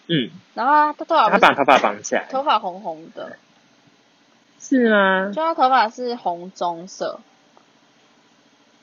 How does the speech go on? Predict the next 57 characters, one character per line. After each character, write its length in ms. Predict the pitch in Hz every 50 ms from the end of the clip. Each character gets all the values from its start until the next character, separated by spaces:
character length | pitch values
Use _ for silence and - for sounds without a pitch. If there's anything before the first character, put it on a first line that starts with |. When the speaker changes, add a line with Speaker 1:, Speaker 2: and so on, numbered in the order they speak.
| _ _ _ _ _ -
Speaker 2:
然 140 | 226 233
后 320 | 247 262 254 247 233 214 190 - _ -
我 120 | - 226
记 140 | 233 - 320
得 100 | 277 254
他 160 | 254 240 240
说 160 | 240 247 233
他 160 | 226 220 214 - _ _ _ _ _ _ _
头 140 | - 240 196
发 120 | 180 175
天 240 | - - 202 190 196
生 160 | 196 185 180
就 60 | 175
是 80 | 175 170
那 140 | 170 165 160
个 100 | 160 143
颜 180 | 98 - - - -
色。 240 | - - - - - _ _ _ _ _ _ _ _ _ _ _ _ _ _ _ _ _ _ _ _ _ _ _ _ _ _ -
然 140 | 226 247
后 80 | 285 302
他 80 | 294 269
很 120 | 254 262
喜 200 | - - 190 180
欢 420 | 190 196 202 196 196 202 208 202 - _ _ _
日 160 | - 247 233
本 220 | 208 - 175 139 107
的 100 | 131 160
漫 300 | 196 196 185 175 - 202
画， 220 | - - - 104
Speaker 1:
嗯。 100 | 113 190
Speaker 2:
然 100 | 214 247
后 80 | 294 294
他， 360 | - 320 320 311 311 302 -
因 140 | - 269 302
为 60 | 330
他 100 | 349 330
好 120 | 240 202 202
像 120 | 233 247
是 100 | - 269
教 240 | 254 - 254 214 214
我 140 | 226 214 180
们 220 | 170 165 160 175
班 320 | 202 - 175 160 160 160 165
的， 160 | - - -
所 160 | - - 196
以 160 | 185 170 - _ _ _ _ _ _ _
我 100 | - 196
们 100 | 196 202
班 160 | 226 240 240
有 40 | 214
蛮 180 | 202 185 175 175
多 200 | 185 196 208 220
日 120 | 220 202
本 200 | 196 - 156 117
人 200 | 87 92 104 123
啊， 220 | 165 170 175 180 185
就， 220 | - 202 202